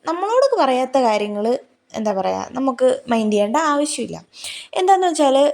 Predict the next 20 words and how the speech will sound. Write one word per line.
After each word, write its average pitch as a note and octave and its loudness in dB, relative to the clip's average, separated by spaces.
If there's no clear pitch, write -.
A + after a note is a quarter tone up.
ഞാൻ B3 2
YouTube-ൽ A#3 2
വ്ളോഗ് G#3+ 2
എടുക്കുന്ന G#3 -2
സമയത്ത്, F3+ -6
വ്ളോഗ് G3+ -4
ഇടുന്ന G3 -4
സമയത്തല്ല, G3 -4
വ്ളോഗ് G#3+ 0
ഇടാൻ A3 0
വേണ്ടിയിട്ട് G#3 -4
നമ്മൾ A3+ -2
വ്ളോഗ് B3 2
എടുക്കുമല്ലോ. B3+ 0
നമ്മളിപ്പോൾ G#3+ -2
അടുക്കളയിൽ F#3 2
വെച്ചിട്ടാണെങ്കിലും G3 -2
ഇപ്പം G#3 -8
പുറത്ത് F#3+ -2
വെച്ചിട്ടാണെങ്കിലും G3+ -2